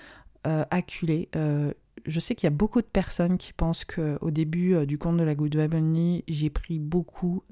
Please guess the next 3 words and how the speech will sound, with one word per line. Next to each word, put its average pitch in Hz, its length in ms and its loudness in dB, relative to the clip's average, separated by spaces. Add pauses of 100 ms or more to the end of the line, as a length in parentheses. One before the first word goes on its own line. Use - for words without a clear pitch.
de, 147 600 0 (1900)
de - 80 -2
messages, 156 760 2